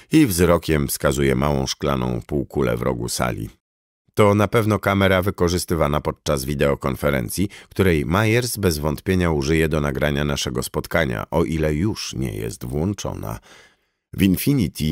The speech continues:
nigdy nie szanowali prywatności klientów, którzy korzystają z ich przeglądarki internetowej, poczty e-mail czy urządzeń elektronicznych.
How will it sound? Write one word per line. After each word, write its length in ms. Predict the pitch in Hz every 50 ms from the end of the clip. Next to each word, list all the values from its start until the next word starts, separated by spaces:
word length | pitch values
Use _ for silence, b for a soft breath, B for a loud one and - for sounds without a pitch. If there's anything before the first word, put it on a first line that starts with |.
| 76 - 180
nigdy 400 | 95 98 110 113 107 104 107 101
nie 120 | 98 98
szanowali 540 | 90 - 95 90 90 87 92 92 92 85 65
prywatności 680 | - - 67 55 53 52 - 62 62 60 - - 73 73
klientów, 560 | - - 78 73 67 62 60 - 69 64 -
którzy 300 | - - 73 65 69 69
korzystają 640 | - 78 73 73 73 - - 76 76 73 71 71 71
z 80 | 62 67
ich 140 | 67 -
przeglądarki 720 | - - 82 76 65 76 76 76 71 80 82 87 - - 92
internetowej, 840 | 87 85 85 - 90 82 87 90 87 - - 104 104 104 104 107 92
poczty 360 | - 71 78 - - - 64
e-mail 500 | 62 65 80 85 85 90 95 101 110 110 B B B B B B B
czy 180 | B - - -
urządzeń 580 | 113 110 104 85 95 90 87 80 87 85 82 82
elektronicznych. 960 | 78 78 80 76 - - 80 82 87 87 85 - - - 50 50 - -